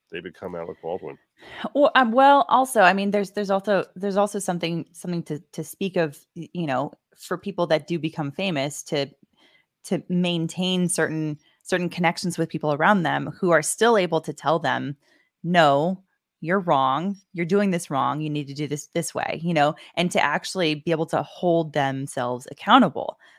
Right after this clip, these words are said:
Speaker 2: Um,
Speaker 1: Yeah.
Speaker 2: like, I, I, I, I know, I know Joe Rogan has talked about fame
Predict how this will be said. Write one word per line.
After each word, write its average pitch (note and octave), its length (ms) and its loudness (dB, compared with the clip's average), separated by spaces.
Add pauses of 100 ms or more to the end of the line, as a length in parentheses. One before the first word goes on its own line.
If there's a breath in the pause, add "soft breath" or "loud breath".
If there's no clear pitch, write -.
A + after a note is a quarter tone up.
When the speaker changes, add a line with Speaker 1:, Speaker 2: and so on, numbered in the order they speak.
(140 soft breath)
Speaker 2:
Um, D3 260 2
Speaker 1:
Yeah. F2+ 140 0 (140)
Speaker 2:
like, D#3+ 220 0
I, E3+ 380 0
I, D#3+ 440 -2 (120)
I, - 140 -6 (160)
I F3 60 -6
know, F3+ 260 -2
I F3+ 60 -2
know F3+ 120 -2
Joe E3+ 200 0
Rogan D3 280 -2
has C3 100 -8
talked C3+ 260 -8
about B2+ 220 -2
fame C3+ 420 -8